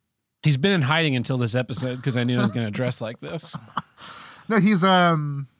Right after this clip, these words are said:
Speaker 2: he's about as old as Star Trek.
Speaker 1: He's not that old.
Speaker 2: I mean, he's pretty old.
Speaker 1: He's, uh, he's about thirty, th-,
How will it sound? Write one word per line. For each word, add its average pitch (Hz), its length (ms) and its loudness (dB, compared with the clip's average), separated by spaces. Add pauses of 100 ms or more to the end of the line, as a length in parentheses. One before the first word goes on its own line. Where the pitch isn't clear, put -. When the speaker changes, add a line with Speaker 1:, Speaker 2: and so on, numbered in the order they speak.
(840)
Speaker 2:
he's 175 160 2
about 208 240 4
as 180 160 2
old 180 460 0
as 156 720 -2 (220)
Star 180 260 -2
Trek. - 320 -8 (580)
Speaker 1:
He's 170 220 -2
not 160 140 0
that 113 180 -4
old. 82 320 -12
Speaker 2:
I 185 60 0
mean, 190 160 4
he's 180 180 2 (220)
pretty 175 240 -4
old. - 260 -20 (600)
Speaker 1:
He's, 156 280 2
uh, 123 420 2
he's 139 160 0
about 120 260 -4
thirty, 110 420 -4 (360)
th-, - 140 -16